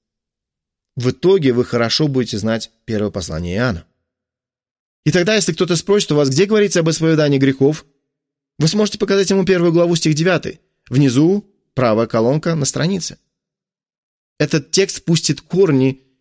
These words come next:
и глубоко закрепится в вашем разуме. Если бы я сейчас попросил вас рассказать по памяти Римлянам двенадцать один, о чём бы вы подумали в тот самый момент?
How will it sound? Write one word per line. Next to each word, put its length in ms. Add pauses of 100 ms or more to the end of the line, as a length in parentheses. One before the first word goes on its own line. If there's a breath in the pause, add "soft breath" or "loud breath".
(220)
и 120
глубоко 560
закрепится 580
в 20
вашем 280
разуме. 360 (1300)
Если 180
бы 80
я 140
сейчас 200
попросил 420
вас 180
рассказать 400
по 100
памяти 360
Римлянам 320
двенадцать 360
один, 280 (300)
о 100
чём 200
бы 60
вы 100
подумали 400
в 60
тот 160
самый 260
момент? 400